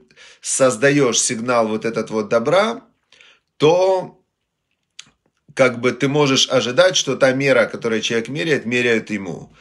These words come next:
Поэтому, поэтому очень важно сосредоточиться на, на том, чтобы производить внутри как можно больше добра, добра, добра, что, которое выражается улыбка, приятный голос,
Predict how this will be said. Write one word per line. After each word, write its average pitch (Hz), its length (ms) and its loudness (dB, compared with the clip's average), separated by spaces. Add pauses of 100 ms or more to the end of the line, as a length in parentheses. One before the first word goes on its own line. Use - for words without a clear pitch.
(400)
Поэтому, 156 640 2 (400)
поэтому 127 800 0 (320)
очень 143 340 -2
важно 120 380 2
сосредоточиться 113 960 -2
на, 110 540 -2
на 110 180 -4
том, 156 260 -4
чтобы 113 380 -6
производить 120 840 0
внутри 147 640 -6 (280)
как - 200 -6
можно 127 360 0
больше 113 440 0
добра, 127 440 4
добра, 113 320 2
добра, 110 600 -2
что, - 260 -6
которое 117 340 0
выражается 117 640 2
улыбка, 127 440 -4
приятный 123 480 -2
голос, 104 500 -4